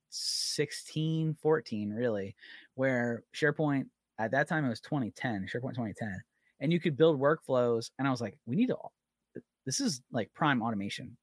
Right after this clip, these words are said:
We should be automating all this stuff within three sixty-five, and we need to be building an intranet." And I basically built a website, internal website with automation and new employee onboarding and all this stuff for the F D A. And then it became best practice. And I was like, "I'm onto something."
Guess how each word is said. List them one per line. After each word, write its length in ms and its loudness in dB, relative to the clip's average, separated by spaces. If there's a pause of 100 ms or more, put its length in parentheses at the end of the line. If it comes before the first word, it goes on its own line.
(140)
We 60 -2
should 120 -2
be 80 6
automating 520 2
all 100 -2
this 120 -4
stuff 220 -4
within 180 -6
three 180 -8
sixty-five, 600 -6
and 100 -6
we 80 0
need 80 2
to 60 4
be 80 4
building 340 -2
an 200 -4
intranet." 640 0
And 80 -4
I 60 -4
basically 400 0
built 340 -2
a 20 -10
website, 540 -4 (560)
internal 340 2
website 360 4
with 140 -2
automation 680 0
and 160 0
new 140 0
employee 280 -2
onboarding 440 -2
and 100 -4
all 100 -2
this 120 -4
stuff 200 -4
for 260 -4 (120)
the 140 -2
F 120 -6
D 160 -2
A. 220 4 (1120)
And 140 4
then 340 6 (140)
it 80 -4
became 300 2
best 200 6
practice. 640 0 (100)
And 100 -2
I 60 0
was 80 -4
like, 160 -2 (100)
"I'm 140 -6
onto 180 2
something." 460 -2